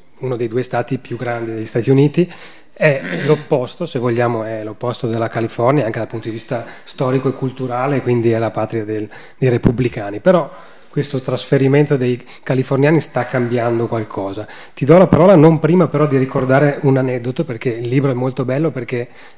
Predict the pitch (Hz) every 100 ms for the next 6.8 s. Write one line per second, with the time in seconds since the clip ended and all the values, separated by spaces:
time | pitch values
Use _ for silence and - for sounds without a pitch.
0 | - - 123 131 139 131 110 127 - 127
1 | 131 120 113 127 120 - 117 123 120 123
2 | 120 - - - - - - - 147 120
3 | 123 131 120 139 123 120 120 123 123 120
4 | 110 107 - 113 110 107 107 - - -
5 | - 120 110 101 98 113 - - 196 175
6 | 160 180 - - 127 117 117 127